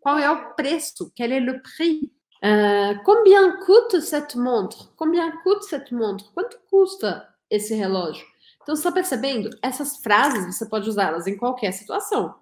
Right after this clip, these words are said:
com qualquer coisa, tá? "Pourriez-vous me dire le prix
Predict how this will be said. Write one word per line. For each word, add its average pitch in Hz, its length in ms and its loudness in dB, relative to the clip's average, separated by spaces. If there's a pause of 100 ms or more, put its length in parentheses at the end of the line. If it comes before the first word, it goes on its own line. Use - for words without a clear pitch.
(360)
com 240 180 0
qualquer 247 540 0
coisa, 196 500 2 (120)
tá? 240 340 2 (640)
"Pourriez-vous 339 720 6
me 302 140 2
dire 262 280 -4
le 269 280 -6
prix - 540 -2